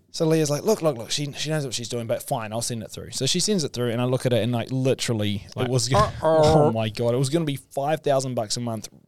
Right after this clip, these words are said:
Speaker 1: base before they do anything. Um, plus, you know, all your spend to actually make that, that marketing go anywhere. Um,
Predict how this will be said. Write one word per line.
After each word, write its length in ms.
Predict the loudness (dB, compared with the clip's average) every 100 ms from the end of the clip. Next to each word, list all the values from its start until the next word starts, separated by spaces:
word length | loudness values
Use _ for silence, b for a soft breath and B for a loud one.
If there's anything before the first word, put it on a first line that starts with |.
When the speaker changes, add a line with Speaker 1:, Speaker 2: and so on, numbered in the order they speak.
| _ -4
Speaker 1:
base 500 | -2 -2 -2 -2 -4 _ _
before 280 | -10 -2 0
they 140 | 2 2
do 180 | 0
anything. 420 | -2 -6 -10 -12 -16 _ _
Um, 480 | -10 -6 -4 -6 -8 _
plus, 320 | -4 -2 -2
you 100 | -4
know, 120 | -8 -12 -12
all 160 | -8 -6
your 180 | -6 -6
spend 340 | -6 -6 -6
to 120 | -6
actually 300 | -6 -6 -8
make 220 | -8 -10 -10
that, 160 | -12 -12 -20
that 160 | -16 -14
marketing 400 | -12 -12 -10 -8
go 220 | -6 -4
anywhere. 280 | -6 -6 -8 B B B B B B B
Um, 340 | -2 -2 -2